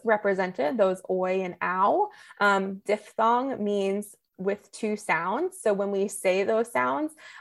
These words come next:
our mouths are actually gliding together. Um, so for oi, our mouth starts really c-, forward and close and pulls back. And with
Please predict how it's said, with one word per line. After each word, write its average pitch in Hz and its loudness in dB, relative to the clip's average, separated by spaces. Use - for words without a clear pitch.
our 214 10
mouths 214 8
are 170 8
actually 247 2
gliding 196 4
together. 185 2
Um, 196 6
so 190 4
for 185 2
oi, 214 4
our 196 6
mouth 190 2
starts 190 0
really 190 0
c-, 185 -20
forward 233 6
and 185 -4
close 302 4
and 185 -4
pulls 185 4
back. 165 2
And 185 -2
with 185 -6